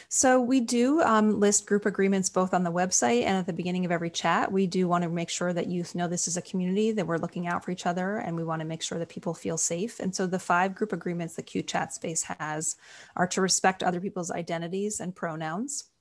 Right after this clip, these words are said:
to keep confidentiality, that what's shared there stays there, um, to be there for support and try to stay positive, to welcome new ideas and different perspectives, and to own up to and forgive any mistakes that are made.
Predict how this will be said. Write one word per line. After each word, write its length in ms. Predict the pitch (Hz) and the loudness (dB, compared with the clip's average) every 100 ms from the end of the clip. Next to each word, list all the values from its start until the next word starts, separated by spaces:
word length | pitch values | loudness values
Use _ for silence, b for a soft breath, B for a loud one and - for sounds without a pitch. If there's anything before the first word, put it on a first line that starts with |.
| _ b b b b | _ b b b b
to 100 | 202 | -4
keep 220 | 208 202 | -2 -6
confidentiality, 920 | - 180 185 175 170 180 165 170 196 190 | -2 -2 -2 -4 -4 0 0 2 0 -2
that 100 | 165 | -4
what's 180 | 160 | -6
shared 400 | - 180 160 165 | -6 -4 -4 -4
there 280 | 170 160 165 | -4 -4 -2
stays 420 | - - 151 156 | -4 -6 -6 -8
there, 300 | - 175 226 247 - _ b b b - | -6 -6 -4 -6 -12 _ b b b -8
um, 220 | 185 175 | -4 -4
to 100 | - | -4
be 180 | 185 196 | 0 2
there 220 | 196 190 | 4 2
for 140 | - 180 | 0 -2
support 480 | 165 - 185 190 | -4 -2 2 2
and 120 | 202 175 | 2 0
try 200 | 170 170 | -2 -2
to 80 | |
stay 240 | 160 - 165 | 0 0 -2
positive, 760 | - 151 151 - 185 302 - - _ _ _ _ - | -4 -4 -4 -4 -4 -4 -10 -20 _ _ _ _ -8
to 100 | - | 0
welcome 380 | 185 180 180 180 | 4 4 4 0
new 220 | 185 180 | 2 2
ideas 500 | 170 175 175 175 175 | 0 0 0 2 0
and 100 | 170 | -4
different 240 | 175 160 | -6 -10
perspectives, 640 | 170 - 208 - 254 240 | -12 -10 -10 -6 -6 -6
and 240 | - 185 190 | -6 -6 -6
to 160 | - | -6
own 180 | - 185 | -4 -2
up 140 | 175 - | -4 -6
to 160 | 180 | -8
and 100 | 165 | -8
forgive 380 | - 147 160 160 | -10 -12 -10 -8
any 160 | 151 151 | -8 -8
mistakes 460 | 156 - 143 - | -8 -6 -8 -10
that 100 | - | -12
are 100 | 143 | -10
made. 300 | 127 - - | -10 -10 -12